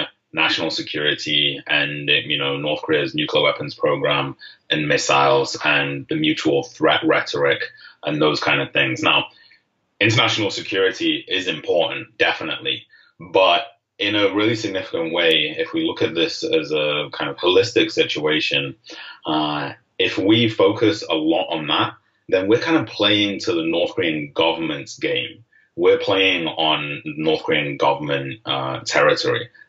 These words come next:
That's, that's how they wanna define the relationship, you know? That's what they want us to pay attention to. And that is in, in a lot of ways where they're strong as well, uh, you know, on the hard kind of military security,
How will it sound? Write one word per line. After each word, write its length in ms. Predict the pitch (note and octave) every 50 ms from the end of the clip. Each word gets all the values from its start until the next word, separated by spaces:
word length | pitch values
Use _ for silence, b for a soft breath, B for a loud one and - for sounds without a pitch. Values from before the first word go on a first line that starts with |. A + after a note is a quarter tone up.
| B -
That's, 300 | F2 F#2+ F#2 - - F#2+ - - E2+
that's 380 | G2 G2+ A2+ A2 - - - - _
how 360 | - - - G#2 G2 - E3 D#3+
they 240 | E3+ E3 E3+ E3
wanna 340 | - D#2+ D#2+ D#2+ - - -
define 400 | - - - - - - C#2 C2+
the 60 | C2+
relationship, 720 | C2+ C2 B1+ C2 C2 - - - - - - - - - - -
you 60 | -
know? 180 | - - - - B B B B B -
That's 220 | F2+ F2+ - -
what 280 | F#2+ F#2 F2 D#2 D2+ D2+
they 200 | D#2+ D#2 D#2+ D#2
want 220 | D2+ D2 C#2+ C#2
us 200 | C#2 C#2 - -
to 260 | - - D#2 - - -
pay 160 | - D2 C#2
attention 500 | C2+ C2 - D2 C#2 C#2 C2+ - C2+ B1+ B1 -
to. 220 | C2 B1+ B1+ C2 - B B B B B -
And 160 | G2+ F#2 G2+
that 220 | A#2+ B2+ C#3 B2+
is 160 | B2 A2+ G2+ E2 - -
in, 160 | D#2+ D2+ - -
in 120 | F#2 G2+
a 60 | G2+
lot 240 | G2+ G#2+ G#2+ - G#2
of 80 | F#2 F#2+
ways 280 | G2 F#2+ G2 F2+ E2+
where 200 | E2+ F2+ E2+ E2
they're 200 | D#2+ D#2+ C#2+ -
strong 760 | - - - - - - - G2+ G2+ - - - - - - - E3
as 120 | D#3+ -
well, 440 | D3+ D#3+ E3+ - - - - - - B B B B B B -
uh, 200 | D2+ D2 D2 C#2+
you 80 | D2+ D#2
know, 160 | D#2 E2 E2 D#2+
on 340 | D#2+ E2 E2+ E2+ F2 E2+ E2
the 120 | D#2+ - -
hard 500 | - - - D2+ D#2 D#2 E2+ E2+ - -
kind 260 | - - C#3+ - -
of 120 | - -
military 800 | - - - - - - - - - - C#2+ C#2+ C#2+ - - -
security, 960 | - - - - - D2 C#2+ C#2+ C#2 C#2 - - - - C2+ C2+ C2+ - B